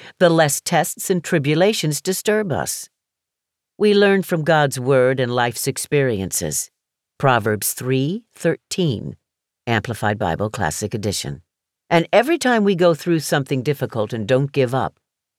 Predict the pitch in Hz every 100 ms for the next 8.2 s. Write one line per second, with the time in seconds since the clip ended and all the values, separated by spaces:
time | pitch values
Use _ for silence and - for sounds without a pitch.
0 | - 220 226 - 240 196 165 180 165 156
1 | 147 131 170 147 131 101 104 - 143 131
2 | - 107 95 _ _ - 135 120 117 120
3 | 110 110 101 - 254 - - - - _
4 | _ _ _ _ _ - 208 - 180 302
5 | - 320 143 104 117 156 - 180 165 147
6 | - - 190 226 285 262 180 156 156 147
7 | 151 196 208 135 - 160 - 120 95 95
8 | 80